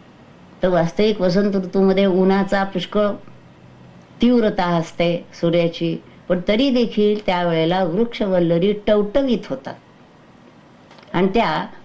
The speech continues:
वृक्ष वल्लरींच्या टवटवीतपणावरून लक्षात येतं की वसंत ऋतू आलेला आहे. त्यावेळेला फुलं,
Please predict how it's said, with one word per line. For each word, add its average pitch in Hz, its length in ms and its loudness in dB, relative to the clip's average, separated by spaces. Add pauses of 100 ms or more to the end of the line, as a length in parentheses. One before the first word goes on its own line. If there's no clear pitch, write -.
वृक्ष 226 280 0
वल्लरींच्या 196 800 2
टवटवीतपणावरून 196 1600 0 (400)
लक्षात 175 480 0
येतं 170 460 0 (460)
की 175 100 0
वसंत 175 460 0
ऋतू 165 320 -4
आलेला 143 440 -2
आहे. 135 480 -6 (840)
त्यावेळेला 170 480 2
फुलं, 175 460 2